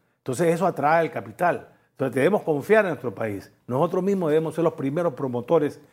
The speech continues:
de nuestro país, eh, y creer en él. Eso sí, exigirle al gobierno que haga la tarea, que identifique los proyectos, que lo, estudie los proyectos y si no puede financiarlo él, que haga alianzas público-privadas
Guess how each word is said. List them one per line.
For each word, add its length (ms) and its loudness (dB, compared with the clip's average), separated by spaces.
de 80 -6
nuestro 240 -2
país, 420 -4
eh, 320 -2
y 80 -6
creer 360 2
en 140 2
él. 280 -4
Eso 220 2
sí, 400 -4
exigirle 520 4
al 80 2
gobierno 420 0
que 80 -8
haga 180 2
la 120 -2
tarea, 500 -2
que 140 2
identifique 640 4
los 100 4
proyectos, 540 -2
que 200 2
lo, 160 0
estudie 400 4
los 100 4
proyectos 340 0
y 80 0
si 140 -2
no 140 2
puede 240 8
financiarlo 560 4
él, 120 4
que 80 -4
haga 160 4
alianzas 340 0
público-privadas 960 2